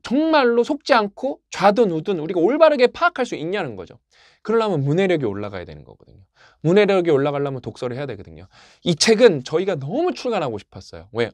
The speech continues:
어렵기 때문에. 그냥 저희는 이런 좀 사명감이 있거든요. 근데 우리는 좀 싸게 사고 싶었는데, 다른 출판사도 그런 게 있었는지 비딩이 쫓아 들어와갖고, 로크미디 있을 때,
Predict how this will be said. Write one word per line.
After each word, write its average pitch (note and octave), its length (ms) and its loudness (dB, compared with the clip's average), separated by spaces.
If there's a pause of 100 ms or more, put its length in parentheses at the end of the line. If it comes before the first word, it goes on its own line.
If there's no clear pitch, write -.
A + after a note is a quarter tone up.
어렵기 B2 420 -2
때문에. D#2+ 400 -18 (640)
그냥 E3 140 -2
저희는 F#3 260 2
이런 F3 160 -2
좀 F#3+ 100 -2
사명감이 B3+ 600 -2
있거든요. A#2+ 380 -10 (400)
근데 F#4+ 280 4
우리는 A#3+ 260 4
좀 C4 140 0
싸게 D4 340 4
사고 C#4 220 4
싶었는데, G#3+ 400 0
다른 C#4 360 2
출판사도 A#3+ 520 -2
그런 A3 260 2
게 F3+ 80 -2
있었는지 F#3+ 400 -2
비딩이 G3 480 -4
쫓아 D4 280 -4
들어와갖고, G3 440 2
로크미디 D3+ 420 -2
있을 C3 220 -6
때, F3 280 0